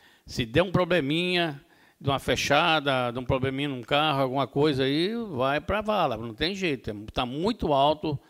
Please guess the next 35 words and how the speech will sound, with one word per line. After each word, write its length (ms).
em, 100
em 280
muitos 360
lugares 440
a 80
escavação. 720
Então, 480
o 100
carro 320
que 140
cai 260
ali, 160
ele 140
vai 160
cair 260
de 60
um 320
lugar 220
muito 320
alto, 340
vai 140
dar 120
um 60
acidente 500
muito 460
feio, 420
perigoso, 800
até 320
muitas 380
vezes 180
com 120
morte. 500
Então, 160
precisamos 480
tomar, 440